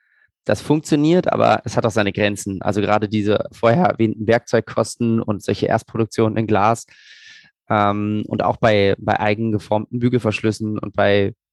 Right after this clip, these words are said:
einer Menge anderen Dingen, die man so braucht, um so eine Produktion einfach auf ein anderes Level zu heben, wussten wir einfach, okay, wir brauchen einmal einen großen Batzen Geld, in Anführungszeichen. Und den würden wir nicht aus diesem Bootstrapping bekommen.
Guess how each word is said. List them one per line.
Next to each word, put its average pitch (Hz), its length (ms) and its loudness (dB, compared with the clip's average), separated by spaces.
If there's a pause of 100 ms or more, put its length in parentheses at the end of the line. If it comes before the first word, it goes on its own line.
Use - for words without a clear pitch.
(140)
einer 113 80 0
Menge 120 240 2
anderen 123 240 2
Dingen, 117 240 2
die 113 120 2
man 104 200 2
so 107 80 0
braucht, 107 400 0
um 101 160 -2
so 101 60 0
eine 101 100 2
Produktion 107 480 -2
einfach 104 160 0
auf 98 100 -2
ein 101 60 -6
anderes 101 220 0
Level 113 200 2
zu - 140 -2
heben, 104 260 2 (520)
wussten 123 320 2
wir 110 100 4
einfach, 110 300 0
okay, 104 260 0
wir 98 80 0
brauchen 104 340 0
einmal 101 580 2 (540)
einen 110 100 -6
großen 107 300 0
Batzen 101 280 -2
Geld, 123 260 2
in 151 80 0
Anführungszeichen. 143 640 -2 (840)
Und 113 300 0
den 123 300 2
würden 120 160 2
wir 113 60 2
nicht 117 180 0
aus 117 80 0
diesem 104 200 -2
Bootstrapping 104 520 -2
bekommen. 92 380 -2